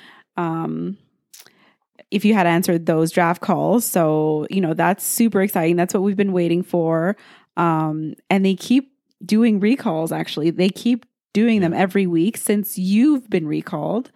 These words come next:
Speaker 2: Every
Speaker 1: two weeks
Speaker 2: Sunday.
Speaker 1: ago.
Speaker 2: Yeah, they, they send out another thing, yeah.
Speaker 1: They, well, they've recalled, what, another seven hundred since you got recalled?
Speaker 2: Yeah, about that.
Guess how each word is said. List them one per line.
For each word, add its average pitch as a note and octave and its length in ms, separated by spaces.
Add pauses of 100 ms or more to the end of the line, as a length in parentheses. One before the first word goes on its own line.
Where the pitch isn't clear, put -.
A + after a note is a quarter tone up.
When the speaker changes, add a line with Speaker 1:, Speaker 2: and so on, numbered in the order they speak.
(200)
Speaker 2:
Every G#3 240
Speaker 1:
two A#3 220
weeks A3+ 180
Speaker 2:
Sunday. F#3+ 160
Speaker 1:
ago. E3+ 360
Speaker 2:
Yeah, - 220
they, G#2+ 200
they G#2+ 200
send G2+ 440
out F#2 120
another F#2 320
thing, F#2 300
yeah. F#2+ 220 (320)
Speaker 1:
They, F#3 280
well, G3+ 160
they've G#3 200
recalled, F#3+ 540
what, E3+ 320
another F3 880 (1120)
seven G#3+ 420
hundred C4+ 540
since C#4 180
you C4+ 60
got C4 180
recalled? C#4+ 600
Speaker 2:
Yeah, C3 220 (180)
about B2 180
that. A#2 220